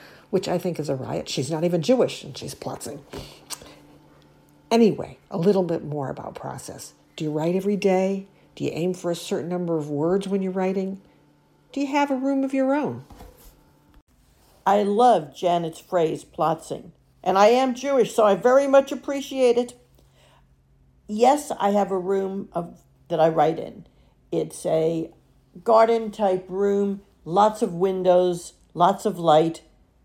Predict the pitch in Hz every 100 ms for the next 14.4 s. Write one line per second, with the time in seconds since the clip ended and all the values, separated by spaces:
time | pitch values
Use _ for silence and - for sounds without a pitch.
0 | _ _ 165 190 196 202 202 202 175 160
1 | 165 180 185 - 170 170 165 180 175 196
2 | 180 165 143 - - 110 - _ _ _
3 | _ _ _ _ - 170 165 - 202 220
4 | 214 196 165 156 - 214 214 175 160 190
5 | 202 208 208 196 190 190 180 - 190 180
6 | 185 180 - _ _ 170 170 170 160 156
7 | - 202 190 170 170 - 196 214 214 -
8 | 190 208 180 156 147 143 - - _ _
9 | _ - 156 147 165 165 - _ _ -
10 | 202 202 196 170 - 214 170 208 185 170
11 | - 160 170 - 170 175 151 151 214 208
12 | 214 175 175 180 175 185 180 180 175 180
13 | 180 180 _ _ _ 165 175 165 165 170
14 | 170 117 -